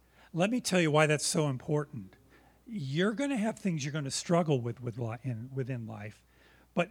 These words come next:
if you try to tackle those from a place of lack or from a place that's outside of what Christ has already accomplished,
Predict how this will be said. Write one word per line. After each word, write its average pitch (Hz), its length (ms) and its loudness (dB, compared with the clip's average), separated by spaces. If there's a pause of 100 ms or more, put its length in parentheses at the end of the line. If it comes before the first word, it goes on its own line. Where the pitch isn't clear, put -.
if 180 240 -2
you 196 100 0
try 269 380 0
to 226 220 -4
tackle 202 640 -2
those 123 500 -2 (360)
from 180 560 2 (240)
a 151 100 0
place - 460 -2
of 120 200 -10
lack 143 600 2 (240)
or 139 140 0
from 160 500 2
a 147 80 2
place 165 440 0
that's 143 280 -6
outside 170 560 2
of 147 100 0
what 139 220 0
Christ - 400 -2
has 131 140 -6
already 131 320 0
accomplished, - 880 -4